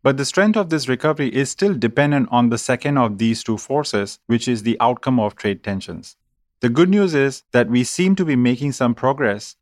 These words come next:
moving away from escalation toward the potential signing of a phase one deal. If we see no further increase in tariffs, we expect recovery from first quarter of twenty twenty. But the recovery will be slow.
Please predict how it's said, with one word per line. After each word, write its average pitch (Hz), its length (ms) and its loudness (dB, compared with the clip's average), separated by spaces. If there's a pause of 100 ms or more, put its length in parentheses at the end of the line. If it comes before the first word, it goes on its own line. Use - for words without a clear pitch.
moving 139 320 0
away 127 280 0
from 139 220 -2
escalation 120 720 -2
toward 117 300 -2
the 113 80 -4
potential 127 480 -4
signing 127 440 -2
of 113 200 -2
a 110 80 -2
phase 107 320 -4
one 101 200 0
deal. 85 300 -10 (420)
If 131 160 -6
we 165 60 0
see 170 180 -4
no 170 240 2
further 196 300 2
increase 139 420 -2
in 127 140 0
tariffs, 120 640 -2 (160)
we 139 100 2
expect 147 400 -2
recovery 143 440 -2
from 113 420 2
first 143 260 0
quarter 143 320 -2
of 113 140 -2
twenty 110 260 -2
twenty. 98 460 -8 (240)
But 170 100 2
the 196 80 2
recovery 190 400 2
will 147 240 0
be 135 180 0
slow. - 460 -6